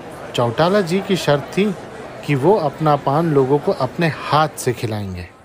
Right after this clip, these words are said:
घर ले जाके खाना या किसी और को खिलाना अलाउड ही नहीं था।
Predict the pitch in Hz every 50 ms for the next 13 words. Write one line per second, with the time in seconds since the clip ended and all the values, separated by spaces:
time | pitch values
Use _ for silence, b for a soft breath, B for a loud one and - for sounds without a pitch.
0 | _ _ _ _ _ _ _ - 104 147 165 175 175 156 139 147 147 139 - 147
1 | 127 - - 120 123 151 196 208 190 - _ _ _ _ _ _ _ - 139 151
2 | 147 - 143 135 - 160 - 139 160 180 170 165 156 - - 131 120 123 127 147
3 | 196 202 - - 117 120 120 123 127 127 127 110 107 175 226 226 202 175 170 151
4 | - 107 98 92 - _